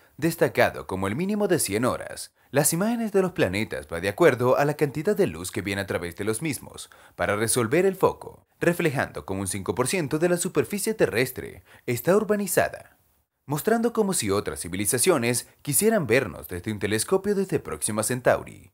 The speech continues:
No pudieran. En cambio, nosotros podemos ver más lejos y detectar civilizaciones claramente si existieran más población en ellas.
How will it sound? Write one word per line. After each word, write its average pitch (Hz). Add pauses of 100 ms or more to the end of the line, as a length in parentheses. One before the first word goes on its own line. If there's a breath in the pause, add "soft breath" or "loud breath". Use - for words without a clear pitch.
(200)
No 185
pudieran. - (160)
En 113
cambio, 127
nosotros 190
podemos 98
ver 101
más 110
lejos - (140 soft breath)
y 120
detectar 147
civilizaciones 120
claramente 117
si -
existieran 117
más 131
población 135
en 123
ellas. -